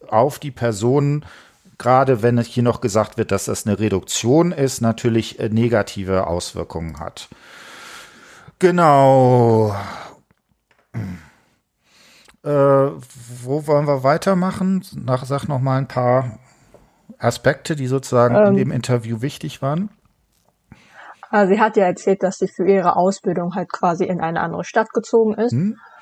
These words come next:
Speaker 2: Und ihr ist halt so, ihr sind halt Unterschiede zwischen den Städten aufgefallen.
Speaker 1: Hm.
Speaker 2: Also da, wo sie halt ursch-,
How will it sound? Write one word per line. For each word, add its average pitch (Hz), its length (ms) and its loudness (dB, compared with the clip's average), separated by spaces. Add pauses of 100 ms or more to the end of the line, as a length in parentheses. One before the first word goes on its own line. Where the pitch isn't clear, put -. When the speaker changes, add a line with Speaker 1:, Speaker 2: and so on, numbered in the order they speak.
Speaker 2:
Und 180 240 0
ihr 190 80 2
ist 202 160 -2
halt 160 160 2 (320)
so, 165 320 -4
ihr 175 420 -2
sind 196 180 0
halt 170 140 0
Unterschiede 185 500 -2
zwischen 180 260 -6
den 156 120 -4
Städten - 260 -2
aufgefallen. 180 400 -4
Speaker 1:
Hm. 117 60 -2
Speaker 2:
Also 151 160 -2
da, 170 220 2
wo 165 100 0
sie 160 160 -4
halt 165 200 -6
ursch-, 214 280 0